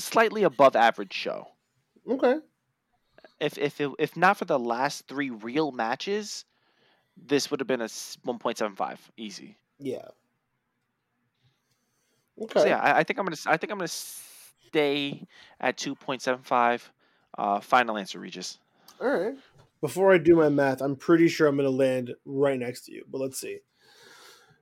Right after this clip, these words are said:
Speaker 2: Two point five, um, I did not like the women's tag match, so two point two five. Uh, Biggie and Apollo's fine, two point two five. Braun and Elias goes down to a two. Um,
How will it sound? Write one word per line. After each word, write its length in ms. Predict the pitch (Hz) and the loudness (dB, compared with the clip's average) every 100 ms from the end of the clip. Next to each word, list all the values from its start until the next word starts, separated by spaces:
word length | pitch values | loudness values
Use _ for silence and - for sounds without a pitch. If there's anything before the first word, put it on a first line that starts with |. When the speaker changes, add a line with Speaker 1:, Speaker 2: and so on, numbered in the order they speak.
| _ | _
Speaker 2:
Two 140 | - 208 | 0 4
point 300 | 196 180 - | 4 4 4
five, 540 | 190 190 185 185 170 | 6 8 10 8 6
um, 440 | 151 151 156 147 147 | 0 2 2 0 6
I 120 | 170 | 8
did 200 | 156 165 | 10 8
not 220 | 165 151 139 | 8 6 4
like 380 | 143 139 - - _ | 4 2 0 -14 _
the 240 | 139 139 135 | -4 0 0
women's 440 | 127 143 147 143 | 2 2 2 2
tag 200 | - 139 | 0 0
match, 320 | 143 151 180 - | 2 2 2 2
so 120 | 120 | 0
two 160 | 156 | 0
point 240 | 143 135 131 | -2 -4 -2
two 240 | 147 147 - - | -2 -2 -6 -6
five. 460 | 127 120 131 165 _ _ _ _ _ _ | -2 0 -2 -4 _ _ _ _ _ _
Uh, 200 | 123 120 127 | -6 -4 -2
Biggie 200 | 156 170 | 2 4
and 80 | 170 | 4
Apollo's 520 | 165 156 156 156 151 | 6 6 8 6 4
fine, 380 | 151 147 147 143 | 0 2 0 -2
two 100 | 135 | -2
point 220 | 147 135 | -2 -2
two 160 | 147 | -4
five. 460 | 135 143 135 131 131 - - - - | 0 2 4 2 0 -8 -20 -20 -12
Braun 280 | 135 156 170 | 4 8 8
and 80 | 170 | 8
Elias 340 | 160 156 151 | 6 6 4
goes 180 | 135 143 | 4 4
down 160 | 143 135 | 4 0
to 140 | 131 | -2
a 40 | 127 | -4
two. 640 | - 170 170 160 156 151 _ _ _ _ _ _ _ - | 2 6 8 8 4 0 _ _ _ _ _ _ _ -10
Um, 800 | 123 123 127 123 123 123 120 | -6 -4 -4 -4 -2 -4 -4